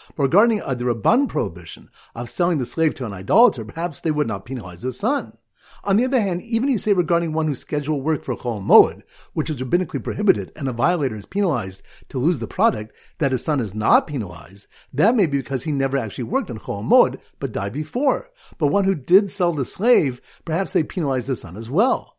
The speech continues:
This is resolved from a ruling about Shemitah, that if someone fertilizes field, he may not plant in it in the eighth year, yet if he dies, his son may plant it. Regarding a sold slave as well, the son is not penalized.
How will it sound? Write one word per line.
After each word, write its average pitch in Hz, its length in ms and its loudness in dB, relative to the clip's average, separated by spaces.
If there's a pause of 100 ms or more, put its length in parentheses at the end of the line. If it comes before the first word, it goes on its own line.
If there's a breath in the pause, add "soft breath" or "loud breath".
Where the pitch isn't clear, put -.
This 151 240 4
is 135 140 0
resolved 139 320 2
from 143 100 -4
a 123 60 0
ruling 143 220 0
about 104 160 -4
Shemitah, - 420 0 (360 loud breath)
that 143 120 2
if 123 60 -6
someone 208 340 2
fertilizes 185 720 0
field, 143 540 0 (260 soft breath)
he 180 100 -2
may 180 140 2
not 165 240 0
plant 196 320 -2
in 135 80 0
it 110 140 -2
in 135 120 -4
the 135 140 0
eighth 123 240 -6
year, 220 100 4
yet 127 220 2
if 95 80 -2
he 107 100 -6
dies, 143 480 0 (240 soft breath)
his 165 180 -4
son 98 200 -4
may 104 100 -4
plant 214 380 -2
it. - 180 -12
Regarding 131 340 -2
a 107 60 -6
sold 143 260 -4
slave 180 220 2
as 180 140 0
well, 220 420 4 (220 loud breath)
the 180 80 4
son 175 480 0
is 120 120 -4
not 107 200 -4
penalized. 117 640 -6